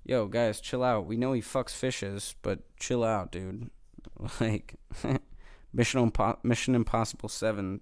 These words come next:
sued. Uh, oh my gosh. How much did Paramount get sued for Top Gun Maverick?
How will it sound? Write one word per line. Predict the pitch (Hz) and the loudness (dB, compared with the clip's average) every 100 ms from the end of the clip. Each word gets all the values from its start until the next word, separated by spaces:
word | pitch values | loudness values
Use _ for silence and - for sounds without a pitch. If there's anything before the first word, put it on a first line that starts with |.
| - | -10
sued. | - - 104 104 104 104 - - - _ _ - - - - - - - - - - - - - - - - - - - - _ | -12 -8 -4 -4 -4 -10 -20 -20 -20 _ _ -20 -20 -20 -20 -20 -20 -20 -20 -20 -20 -20 -20 -20 -20 -20 -20 -20 -20 -20 -20 _
Uh, | - | -8
oh | - - - - - - - - - | -6 -6 -8 -10 -12 -12 -12 -12 -14
my | - - - | -16 -18 -18
gosh. | - - - | -18 -16 -6
How | 110 | -2
much | 113 110 | -2 -4
did | 113 | -2
Paramount | - 104 107 92 - | 2 4 2 -2 -6
get | - | -8
sued | - - - - - | -8 -8 -10 -14 -16
for | - 85 92 80 62 - - - - - - - - | -12 -12 -12 -12 -14 -14 -14 -14 -16 -18 -18 -16 -12
Top | - 92 - | -8 -8 -8
Gun | - 90 98 95 | -10 -8 -6 -8
Maverick? | 92 90 - - - - | -8 -10 -8 -8 -8 -10